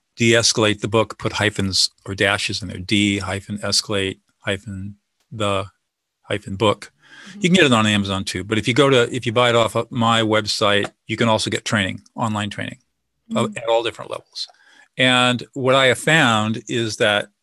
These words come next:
Speaker 1: if you do the online training and do the coaching, you can usually master these skills in about six weeks.
Speaker 2: Wow.
Speaker 1: Takes about six weeks of practice. One hour, with spending an hour a week with me in a coaching session, group coaching.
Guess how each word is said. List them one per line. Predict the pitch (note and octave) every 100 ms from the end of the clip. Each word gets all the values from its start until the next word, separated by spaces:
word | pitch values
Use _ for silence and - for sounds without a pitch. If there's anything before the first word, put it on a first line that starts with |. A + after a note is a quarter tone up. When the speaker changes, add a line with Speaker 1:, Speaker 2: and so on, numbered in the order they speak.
| _ _ _ _
Speaker 1:
if | A#2 A2 B2+
you | G#2+
do | A#2+ B2+
the | C3 B2+
online | A#2+ A#2+ A2+ A2+
training | - G#2 G2+ G#2
and | A2+ A2 A2
do | A#2
the | A2
coaching, | G#2+ A2 - F#2 F#2+ G2+
you | D#3+ A2
can | A2
usually | G#2+ A#2 A2+ A2
master | G#2 G2+ G2 -
these | G2+ F#2+
skills | - G2 G2
in | F#2
about | F#2+ -
six | - -
weeks. | - - - - _ _ _ _ _ _
Speaker 2:
Wow. | G3 F3+ G3 F#3+ - _ _ _ _ _
Speaker 1:
Takes | B2 A#2 -
about | G2+ -
six | - -
weeks | - -
of | -
practice. | - - - C3 -
One | B2+ A#2+
hour, | A2+
with | A2+ A2
spending | - B2 A#2
an |
hour | A2+ A#2+
a | A2
week | A2 -
with | G2+
me | G#2
in | F#2+
a | F#2+
coaching | A2 G2+ A2+
session, | - - A2 - A2+
group | A#2+ -
coaching. | G2+ - -